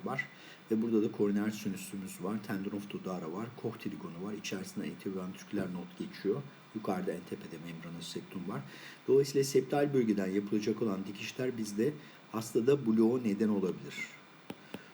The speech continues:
Dolayısıyla buradan uzak durmamız gerekiyor. De Vega'nın temel prensibi de bu. De Vega anteroseptal ve anteroposterior komüsürlerden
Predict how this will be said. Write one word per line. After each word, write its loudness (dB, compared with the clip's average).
Dolayısıyla 6
buradan 2
uzak 2
durmamız -6
gerekiyor. -2
De 4
Vega'nın 4
temel 0
prensibi -2
de 2
bu. -2
De 6
Vega 4
anteroseptal 0
ve 0
anteroposterior 2
komüsürlerden -2